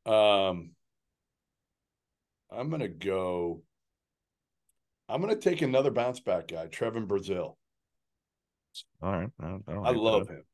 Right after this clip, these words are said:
Speaker 1: I friggin' love, and if he shoots thirty-six, thirty-seven percent, like,
Speaker 2: it'll,
Speaker 1: I
Speaker 2: it'll
Speaker 1: need
Speaker 2: be interesting
Speaker 1: that
Speaker 2: to see if
Speaker 1: one
Speaker 2: his
Speaker 1: in.
Speaker 2: bounces, if his bounces back.
Speaker 1: That's what I'm
Speaker 2: That would be
Speaker 1: saying.
Speaker 2: good.
Speaker 1: Like, I
Speaker 2: But he
Speaker 1: need
Speaker 2: is,
Speaker 1: that
Speaker 2: he does
Speaker 1: next
Speaker 2: shoot
Speaker 1: to
Speaker 2: it.
Speaker 1: Hunter. I need that next to Hunter,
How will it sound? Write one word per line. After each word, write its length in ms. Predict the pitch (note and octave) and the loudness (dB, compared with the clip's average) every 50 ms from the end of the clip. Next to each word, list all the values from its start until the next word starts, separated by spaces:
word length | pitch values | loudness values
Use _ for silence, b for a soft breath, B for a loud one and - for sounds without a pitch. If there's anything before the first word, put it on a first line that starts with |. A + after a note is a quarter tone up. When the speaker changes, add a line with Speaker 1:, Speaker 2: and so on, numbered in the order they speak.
| _ - | _ -4
Speaker 1:
I 120 | A#2 B2+ | -2 -2
friggin' 440 | B2+ - - D#3 D3 B2+ A#2+ A2 G2 | -2 -2 0 0 0 2 2 -2 -2
love, 480 | F2+ E2+ D#2+ D#2+ E2+ F#2 G2 G2 F#2 F#2 | -2 -6 -6 -6 -2 0 0 0 0 0
and 140 | A2+ A2+ A2+ | -2 0 0
if 100 | A2 - | 2 2
he 140 | D#3 E3+ D#3 | 4 4 4
shoots 380 | D3+ - - D#3 C#3 C#3+ - | 4 4 6 6 6 6 2
thirty-six, 680 | - - C3+ C3 C3 C3 B2+ B2+ - - C3 B2+ - - | 2 4 4 4 4 2 0 -4 0 0 0 0 0 0
thirty-seven 560 | C3 C3 B2+ B2 B2 - C3+ C3 B2+ B2+ B2 | 2 2 2 2 0 4 4 4 4 2 -6
percent, 460 | - A2+ - - A#2+ A#2 A#2+ A#2+ - _ _ _ _ _ _ _ _ - - | -6 -8 -8 -4 -2 -2 -2 -2 -4 _ _ _ _ _ _ _ _ 2 6
like, 80 | C3+ | 8
Speaker 2:
it'll, 140 | C3+ D3 C3 | 10 10 10
Speaker 1:
I 20 | |
Speaker 2:
it'll 180 | B2+ D3 D#3+ F3 | 10 10 10 10
Speaker 1:
need 60 | D3+ | 8
Speaker 2:
be 80 | D3 D3 | 8 6
interesting 180 | C#3 A#2 G#2+ | 8 6 6
Speaker 1:
that 80 | B2 A#2 | 4 4
Speaker 2:
to 60 | - | 4
see 100 | - B2 | 6 6
if 80 | B2 A2 | 6 8
Speaker 1:
one 20 | A2 | 6
Speaker 2:
his 120 | G#2 F#2 | 4 2
Speaker 1:
in. 60 | D#2+ | 2
Speaker 2:
bounces, 760 | D2+ G2+ G2+ G2 F#2 F2 - - F#2 E2+ D#2+ D2+ - - - _ _ - - | 2 4 4 4 2 0 -2 -4 -2 -2 -2 -4 -8 -12 -12 _ _ -2 -2
if 120 | F#2+ - | 2 4
his 100 | G#2+ F2+ | 4 2
bounces 480 | D#2 - F#2+ F2+ F2 E2 - E2+ D#2 C#2 | 4 2 2 4 4 2 0 -4 -8 -2
back. 360 | - D#2 C#2+ C2+ C2 A#1+ - | 0 2 2 2 2 2 0
Speaker 1:
That's 140 | - - - | -2 0 0
what 60 | E3+ | 0
I'm 40 | D3 | 2
Speaker 2:
That 40 | D#2+ | 4
would 40 | C2+ | 4
be 60 | F3+ | 4
Speaker 1:
saying. 220 | E3+ D#3+ C#3 A2+ G2+ | 4 4 4 2 0
Speaker 2:
good. 60 | F#2+ G2 | -2 -2
Speaker 1:
Like, 160 | G#2+ - - | -4 -4 -2
I 100 | - C3 C#3 | 2 4 6
Speaker 2:
But 80 | B2+ | 8
he 40 | C3 | 10
Speaker 1:
need 120 | C3+ - - | 8 8 8
Speaker 2:
is, 100 | - - | 6 6
Speaker 1:
that 180 | B2+ A#2+ A2+ F#2+ | 6 6 6 4
Speaker 2:
he 40 | F2+ | 2
does 40 | |
Speaker 1:
next 180 | A#2 A#2 G#2+ - | 0 0 0 -2
Speaker 2:
shoot 80 | - A2 | 0 0
Speaker 1:
to 60 | - | 0
Speaker 2:
it. 40 | - | 2
Speaker 1:
Hunter. 260 | A#2+ A2 G2 E2+ - - _ _ _ _ _ - | 2 0 0 -2 -12 -18 _ _ _ _ _ -4
I 80 | A2 A#2+ | -2 2
need 180 | B2+ C3 A#2+ A#2 | 4 2 4 4
that 140 | A2+ A2 | 2 2
next 220 | G#2 G2+ F#2+ - - | 2 -2 -8 -6 -8
to 100 | F#2+ F2 | -8 -8
Hunter, 260 | F#2 E2+ D#2+ - | -8 -10 -14 -14